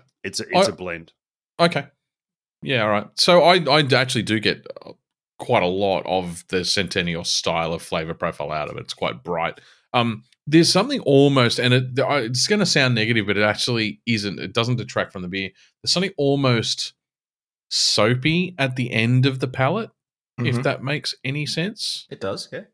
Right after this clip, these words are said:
Speaker 2: But it's not unpleasant. So, I don't know. It's, it's a good starting beer at five percent. It's, it's kind of mid-range,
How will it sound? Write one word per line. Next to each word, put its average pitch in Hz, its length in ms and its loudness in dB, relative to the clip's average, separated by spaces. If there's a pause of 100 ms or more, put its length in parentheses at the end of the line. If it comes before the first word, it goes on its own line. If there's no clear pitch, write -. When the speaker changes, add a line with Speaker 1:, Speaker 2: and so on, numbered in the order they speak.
(300)
Speaker 2:
But 170 120 4
it's 180 140 2
not 269 300 -2 (180)
unpleasant. 147 600 0 (340)
So, 110 440 0 (760)
I 220 80 2
don't 180 80 4
know. 143 240 4
It's, 139 100 2
it's 170 220 4
a 170 40 4
good 262 180 2
starting 110 320 4
beer 87 160 0
at 90 80 -4
five 107 200 2
percent. 104 260 -2
It's, - 200 -6
it's - 200 -6
kind 92 200 -4
of 80 120 -8
mid-range, 90 760 -2